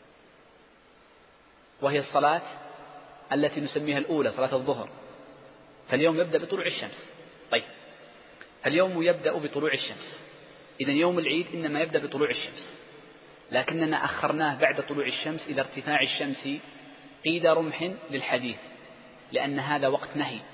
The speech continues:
ولا يجوز الصلاة في وقت النهي،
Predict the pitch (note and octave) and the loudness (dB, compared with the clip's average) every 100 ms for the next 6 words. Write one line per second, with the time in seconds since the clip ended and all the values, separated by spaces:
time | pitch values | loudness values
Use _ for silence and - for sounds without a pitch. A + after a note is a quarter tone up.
0 | - - - - - - - - - C3+ | -20 -20 -20 -20 -20 -20 -20 -14 2 6
1 | E3 E3 D#3 C#3+ - C3+ C3+ C3+ C#3 C3 | 10 8 6 -2 -2 0 2 0 -2 -6
2 | B2 C3 - G#2+ G#2+ | -2 -2 -4 -6 -8